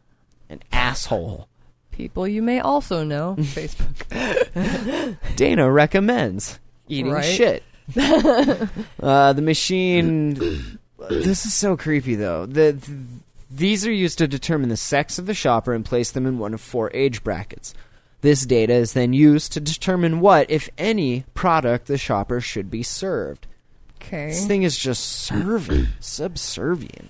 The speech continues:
Speaker 1: Uh, quote, "It's actually very quick. It's a fraction of a second." That's Intel's general manager of personal solutions.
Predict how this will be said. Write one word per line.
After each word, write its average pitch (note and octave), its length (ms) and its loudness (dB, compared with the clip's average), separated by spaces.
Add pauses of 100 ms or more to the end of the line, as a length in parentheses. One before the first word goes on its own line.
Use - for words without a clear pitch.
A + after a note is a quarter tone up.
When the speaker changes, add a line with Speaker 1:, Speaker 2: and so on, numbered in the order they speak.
(540)
Speaker 1:
Uh, C3+ 180 2
quote, A#3+ 320 6
"It's D#3 180 0
actually E3 320 4
very B2 240 0
quick. - 440 -4 (200)
It's - 160 -8
a B2+ 60 -2
fraction E3+ 640 2
of B2+ 160 -8
a C3+ 60 -4
second." - 680 -6
That's A#2 240 -4
Intel's A#2 420 -2
general A#2 400 -4
manager A#2+ 420 -4
of B2 140 -8
personal C#3 460 -6
solutions. - 760 -8